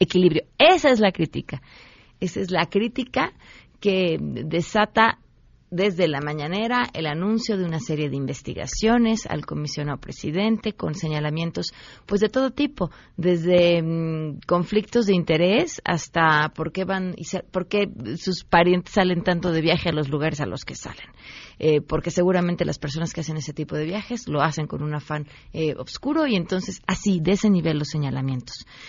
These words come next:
Esto termina, eh, en una solicitud de audiencia con el presidente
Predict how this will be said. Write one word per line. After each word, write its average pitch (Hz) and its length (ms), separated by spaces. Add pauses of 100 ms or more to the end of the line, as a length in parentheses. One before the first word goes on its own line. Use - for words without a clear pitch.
(240)
Esto 226 460
termina, 240 640 (340)
eh, 175 500
en 180 100
una 208 160
solicitud 196 560
de 226 100
audiencia 190 460
con 151 140
el 143 100
presidente 165 720